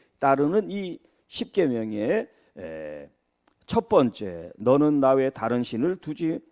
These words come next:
말라." 그다음에 두 번째, "너는 나를 위하여 우상을 만들지 말라." 이렇게 개신교는 둘로 나눠져 있어요. 그런데 이 유대교는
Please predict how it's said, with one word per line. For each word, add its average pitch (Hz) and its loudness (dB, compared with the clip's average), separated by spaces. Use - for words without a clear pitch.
말라." 92 -2
그다음에 165 6
두 151 0
번째, 156 2
"너는 143 4
나를 131 4
위하여 135 4
우상을 156 0
만들지 117 -2
말라." 104 -2
이렇게 175 4
개신교는 196 2
둘로 196 2
나눠져 151 4
있어요. 101 -4
그런데 180 2
이 202 -4
유대교는 170 2